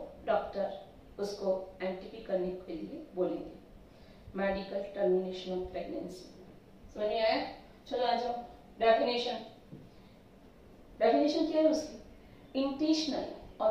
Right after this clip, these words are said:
voluntary termination of pregnancy before full term is called एमटीपी। कि बेबी नाइन मंथ का हो उससे पहले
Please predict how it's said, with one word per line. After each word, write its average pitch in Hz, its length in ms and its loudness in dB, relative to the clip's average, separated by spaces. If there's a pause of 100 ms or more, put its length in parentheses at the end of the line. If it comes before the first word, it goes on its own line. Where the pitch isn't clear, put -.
(160)
voluntary 320 800 2
termination 247 600 -2
of 247 120 -4
pregnancy 185 600 -6 (520)
before 269 380 -2 (180)
full 285 240 0 (120)
term - 200 0 (280)
is 226 120 -4 (100)
called - 920 -4
एमटीपी। - 580 -8 (920)
कि - 160 -12
बेबी 208 280 -4 (100)
नाइन 226 260 0
मंथ 233 260 -4
का 240 80 -6
हो 202 240 -2 (600)
उससे 220 320 0 (100)
पहले 202 320 4